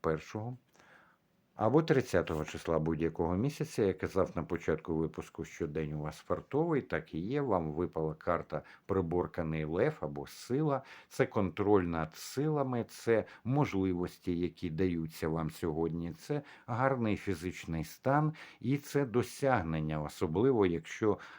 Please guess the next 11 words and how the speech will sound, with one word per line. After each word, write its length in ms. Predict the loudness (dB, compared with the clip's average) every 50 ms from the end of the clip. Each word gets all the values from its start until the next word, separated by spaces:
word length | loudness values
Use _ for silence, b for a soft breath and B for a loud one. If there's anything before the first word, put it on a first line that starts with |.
| B
ви 180 | -2 -2 0 0
спортсмен 840 | -2 -4 0 0 0 0 0 -4 -2 0 0 2 2 0 -2 -4 -6
чи 280 | -8 -6 -4 -2 -2
військовий, 800 | -2 -2 -4 -4 -4 -6 -8 -12 -4 -2 0 0 2 0 0 -2
сьогодні 480 | -2 -4 -6 -4 -4 -4 -4 -4 -2
у 120 | -2 0 0
вас 240 | 0 -2 -2 -2 -6
обов'язково 840 | -6 -4 -4 -4 -4 -4 -4 -6 -10 -8 -4 -2 -2 0 -2 -4 B B B B -12
є 360 | -6 -2 0 0 0 0 -2 -8
якась 640 | -8 -6 -6 -6 -6 -4 -4 -2 -2 -4 -6 -14 -14 -8
внутрішня 720 | -4 -2 0 0 0 -2 -4 -8 -10 -10 -8 -8 -8 -8